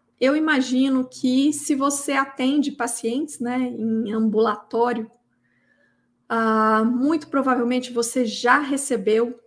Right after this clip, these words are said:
um paciente ou uma paciente, né,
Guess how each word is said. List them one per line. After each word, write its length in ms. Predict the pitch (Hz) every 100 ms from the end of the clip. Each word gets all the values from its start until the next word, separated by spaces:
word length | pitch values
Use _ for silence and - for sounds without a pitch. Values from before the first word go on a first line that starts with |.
| _
um 100 | 214
paciente 960 | 220 214 220 214 208 220 - - - _ _ _ _ _ _ - _ - - - _
ou 240 | 220 226 233
uma 260 | 262 277 254
paciente, 760 | 233 - 240 233 262 254 -
né, 240 | 208 226